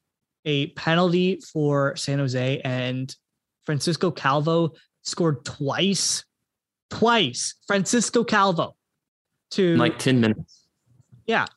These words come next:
Speaker 1: to tie the game up. Uh, Jamero Montero, who you'll remember is actually in on San Jose, which I forgot until just now,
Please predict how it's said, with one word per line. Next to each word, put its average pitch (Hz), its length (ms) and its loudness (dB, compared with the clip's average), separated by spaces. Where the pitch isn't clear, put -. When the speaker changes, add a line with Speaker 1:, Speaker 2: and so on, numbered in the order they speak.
Speaker 1:
to 190 100 0
tie 180 220 2
the 175 100 0
game 156 240 0
up. 147 240 -2
Uh, 147 420 2
Jamero 202 520 2
Montero, 170 800 0
who 147 240 -2
you'll 151 300 0
remember 139 460 -2
is 143 180 0
actually 156 640 -2
in 139 140 -4
on 135 220 -4
San 131 260 -4
Jose, 123 460 -4
which 120 180 -14
I 131 140 -8
forgot 127 460 -6
until 131 500 -6
just 160 260 -4
now, 180 360 -2